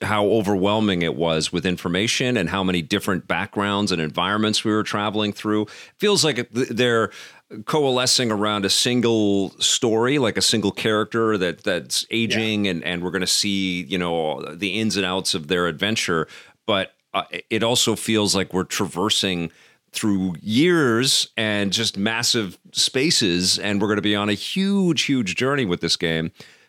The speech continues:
Speaker 1: But
Speaker 2: How many gigs?
Speaker 1: I don't
Speaker 2: How many
Speaker 1: know.
Speaker 2: gigs?
Speaker 1: I don't
Speaker 2: How many
Speaker 1: know.
Speaker 2: gigabytes?
Speaker 1: It's gonna be big. But the fact that they're leaning into, like, a, you know, a Bayonetta, uh, action experience, you know, a hack and slash Devil May Cry type deal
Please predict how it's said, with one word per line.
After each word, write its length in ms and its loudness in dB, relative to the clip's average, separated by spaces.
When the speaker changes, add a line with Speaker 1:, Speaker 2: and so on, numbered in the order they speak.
Speaker 1:
But 360 0
Speaker 2:
How 80 -8
many 120 0
gigs? 520 -4
Speaker 1:
I 200 0
don't 160 2
Speaker 2:
How 160 2
many 80 0
Speaker 1:
know. 40 2
Speaker 2:
gigs? 240 -4
Speaker 1:
I 100 0
don't 140 2
Speaker 2:
How 100 2
many 80 2
Speaker 1:
know. 80 -2
Speaker 2:
gigabytes? 500 -4
Speaker 1:
It's 200 2
gonna 200 2
be 120 2
big. 340 2
But 320 -2
the 140 -2
fact 240 0
that 100 0
they're 140 2
leaning 320 2
into, 400 2
like, 240 2
a, 340 2
you 300 -4
know, 160 2
a 60 0
Bayonetta, 880 0
uh, 120 -10
action 380 -2
experience, 840 0
you 60 0
know, 140 0
a 60 0
hack 220 -4
and 80 -2
slash 340 0
Devil 240 2
May 160 2
Cry 380 0
type 320 -2
deal 440 0